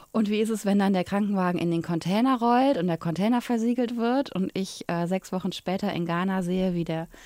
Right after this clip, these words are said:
Krankenwagen dann entladen ist am Hafen und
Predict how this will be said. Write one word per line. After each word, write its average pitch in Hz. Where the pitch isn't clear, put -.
Krankenwagen 180
dann 165
entladen 180
ist -
am 220
Hafen 262
und 196